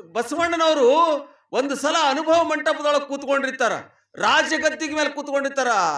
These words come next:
ಅರಮನೆ ಒಳಗೆ. ಅನುಭವ ಮಂಟಪ ಅಲ್ಲ, ಅರಮನೆ ಒಳಗೆ ಕೂತ್ಕೊಂಡಿರ್ತಾರ, ಬಂಗಾರದ ಕಿರೀಟ ಹಾಕೊಂಡು ಕುಂತು ಬಿಟ್ಟಿರ್ತಾರ. ಅಂಥ ಟೈಮ್ನೊಳಗೆ ಒಬ್ಬ ದಲಿತರ ಹುಡುಗ ಓಡ್ಕೊಂತ ಬರ್ತಾನ.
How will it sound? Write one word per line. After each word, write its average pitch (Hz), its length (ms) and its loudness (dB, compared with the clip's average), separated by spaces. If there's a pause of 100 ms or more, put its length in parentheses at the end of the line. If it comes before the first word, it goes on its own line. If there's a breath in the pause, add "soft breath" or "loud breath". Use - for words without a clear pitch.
(220)
ಅರಮನೆ 269 300 0
ಒಳಗೆ. 202 280 -2
ಅನುಭವ 208 380 -2
ಮಂಟಪ 233 340 -6
ಅಲ್ಲ, 220 160 -4 (400 loud breath)
ಅರಮನೆ 311 380 2
ಒಳಗೆ 302 260 2
ಕೂತ್ಕೊಂಡಿರ್ತಾರ, 226 680 -4
ಬಂಗಾರದ 233 480 0
ಕಿರೀಟ 220 280 -6
ಹಾಕೊಂಡು 214 460 -4
ಕುಂತು 190 300 -16
ಬಿಟ್ಟಿರ್ತಾರ. 160 500 -12 (680 soft breath)
ಅಂಥ 320 260 0 (180)
ಟೈಮ್ನೊಳಗೆ 311 460 2
ಒಬ್ಬ 285 380 2
ದಲಿತರ 330 320 0
ಹುಡುಗ 294 220 -2
ಓಡ್ಕೊಂತ 285 400 2
ಬರ್ತಾನ. 233 420 -2